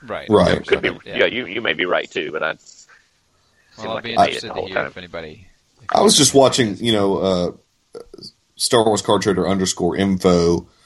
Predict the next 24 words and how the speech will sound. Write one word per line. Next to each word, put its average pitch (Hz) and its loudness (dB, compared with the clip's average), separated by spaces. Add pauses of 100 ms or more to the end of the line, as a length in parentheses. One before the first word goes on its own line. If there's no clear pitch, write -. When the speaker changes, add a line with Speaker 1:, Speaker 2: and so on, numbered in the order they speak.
(220)
Speaker 2:
and 101 2
she 113 4
had 95 6
said, 95 4
you - 0
know, 98 6
I 98 6
was 92 2
keeping 90 -2
track 98 4
of 87 -6
that, 98 6
and 87 0
it 90 -4
had 92 -2
said, 90 2 (500)
"Wow, 98 6
this 95 2
thing 95 2
sold 95 4
out 92 6
in 90 -4
an 87 -4
hour 87 0